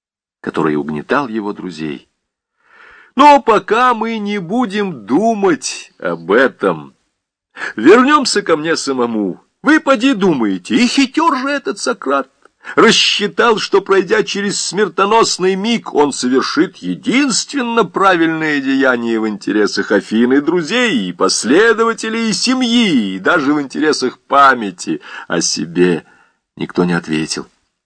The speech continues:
Снаружи перед тюрьмой поднялся шум. «Слышите?» сказал Сократ. «Люди роятся вокруг меня, как пчёлы вокруг своей матки. Я останусь в чести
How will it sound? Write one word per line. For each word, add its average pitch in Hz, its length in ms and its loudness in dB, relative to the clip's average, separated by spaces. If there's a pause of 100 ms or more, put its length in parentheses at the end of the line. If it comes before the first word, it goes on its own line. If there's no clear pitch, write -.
(140)
Снаружи 120 640 2
перед 120 240 -6
тюрьмой 110 400 -2
поднялся 117 500 -4
шум. 123 400 0 (420)
«Слышите?» 101 920 -4 (360)
сказал 78 460 -4
Сократ. - 680 -6 (840)
«Люди 139 480 4
роятся 123 680 0
вокруг 110 500 -2
меня, 107 520 0
как - 380 -6
пчёлы 110 760 0 (440)
вокруг 87 500 -2
своей 76 440 -4
матки. - 540 -8 (720)
Я 113 240 6
останусь 113 640 0
в - 120 -18
чести - 760 -4